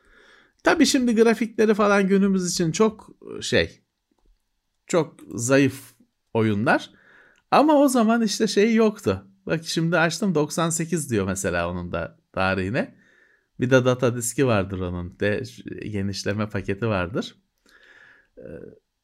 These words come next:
çok değişik oyunlardı. O zamanlar tabii firmalar yeni şeyler deniyorlardı. Ee, şimdi herkes shooter yapıp geçiyor.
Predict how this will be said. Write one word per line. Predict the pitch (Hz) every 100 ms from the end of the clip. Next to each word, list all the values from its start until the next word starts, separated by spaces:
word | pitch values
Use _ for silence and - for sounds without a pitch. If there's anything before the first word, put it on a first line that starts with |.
| _ _ -
çok | - 254 190
değişik | 185 196 226
oyunlardı. | 208 156 123 104 107
O | 92 135
zamanlar | 175 196 196 196 190
tabii | 190 185 180
firmalar | 185 180 185 196 226 - _ _ _ _ _ _ _ _ _ _ _
yeni | 135 143 196
şeyler | 196 180 165 170 165
deniyorlardı. | 135 104 95 90 85 82 85 82 85 _ _ _ _ _
Ee, | - - -
şimdi | 135 131 135
herkes | 139 135 143
shooter | - 147 139 143
yapıp | 113 104 180 -
geçiyor. | 147 139 135 90 80